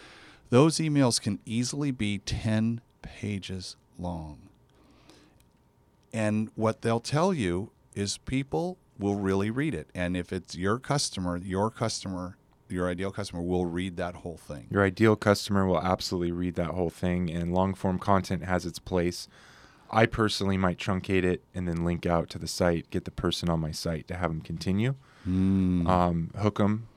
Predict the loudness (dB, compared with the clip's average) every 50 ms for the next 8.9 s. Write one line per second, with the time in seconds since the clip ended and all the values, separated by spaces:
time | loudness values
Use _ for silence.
0 | -20 -20 -20 _ _ -2 0 2 2 2 2 2 4 4 4 2 0 -2 -8 _
1 | -2 0 2 4 4 4 6 8 8 8 8 6 4 2 0 0 2 4 4 4
2 | 4 2 2 0 0 0 0 0 0 0 -2 -2 -4 -4 -6 _ _ _ -20 _
3 | _ _ _ _ _ _ _ _ _ _ -2 0 2 4 4 4 4 2 2 -2
4 | -4 -4 -2 2 2 2 2 0 -4 -4 -2 -2 0 2 2 4 4 4 4 2
5 | 2 0 0 2 2 2 0 -2 -4 0 0 2 4 4 4 4 2 0 0 0
6 | -2 0 0 -2 -4 -8 -6 -4 -2 -2 -2 -4 -4 -4 -4 -2 0 0 0 2
7 | 0 0 0 -4 -4 -2 0 0 0 0 0 0 0 0 -2 -2 -2 -4 -4 -2
8 | -2 -2 -2 -2 -4 -4 -4 -4 -4 -4 -2 -2 -2 0 2 2 0 0